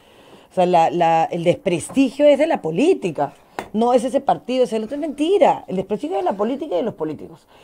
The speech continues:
Y lo que nosotros necesitamos hacer, los que hacemos política de verdad, por vocación, de toda la vida, con convicciones doctrinarias o ideológicas, es decir, oye, yo no soy eso, así que acá estoy, revísame. ¿Qué quieres? Que fi-, ¿dónde firmo para que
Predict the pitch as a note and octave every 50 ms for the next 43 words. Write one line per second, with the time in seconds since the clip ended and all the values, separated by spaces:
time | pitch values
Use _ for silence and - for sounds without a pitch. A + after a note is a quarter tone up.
0 | - - - - E3+ F3 F3 D3 - D#3+ C#3+ C#3+ C3 F#3 G#3 D#4 D4+ D4 A3+ G#3
1 | F#3 F3 A3+ B3 C#4 C4+ B3 - - C#4+ D#4+ - - - F3+ E3+ D3+ - - -
2 | C#3+ - - A#3 B3 C4 - - G3+ G3 G#3 F#3 A3+ A#3 B3+ B3 A#3+ G#3 F3 E3
3 | D#3+ D#3 E3 E3 E3+ F3+ F#3 F3+ - F3 D#3+ D#3+ D3+ C#3+ C#3+ D3+ D3 - - E3+
4 | F3 F#3+ G3+ F3+ D#3+ C3+ D#3+ E3 E3+ F3+ F3 D#3+ D3+ D3+ D#3+ F3 G3+ G#3+ G3 F3
5 | D#3+ - D#3 D3+ C#3+ D#3 D3+ D#3 D#3 C#3 - F3+ F3+ F3+ F#3+ G3+ F#3 - - -
6 | - - - _ D3+ D#3+ D3+ - F#3 F3+ E3+ E3 D#3+ D#3+ E3 F3+ G#3 A3+ A3 G3
7 | E3+ - - E3 D#3 D#3 D#3 D3 D#3 F3 G#3 A3 - G3+ G3 - F3 E3+ - G3
8 | G3 F3 F3+ G#3 F#3 E3 D3+ D3+ - - _ _ _ - _ _ - F3+ A3 D4
9 | F4 - - A#3 A3+ A3 F#3+ G3 G#3+ G#3 G3+ G3 G3 - E3+ D3 - - _ -
10 | - _ _ _ _ _ _ - - E3+ D#3 G#3+ G3+ B3+ B3+ - - G3 F#3+ B3
11 | A#3 - B3 G3 D#3+ C#3+ - _ _ _ _ _ _ _ _ - D#3+ F#3 G#3 G3+
12 | C#3 D#3+ C3+ C3+ C3+ - _ _ _ _ _ _ _ _ - E3 D#3 G3 F#3 E3+
13 | - - D3 - - G#3 A3+ F#3+ G3 B3 A#3+ A#3+ B3 - - A#3 A3+ A#3 G#3 F#3
14 | G3 F3+ F3 - F3+ F3 F3 F3 E3+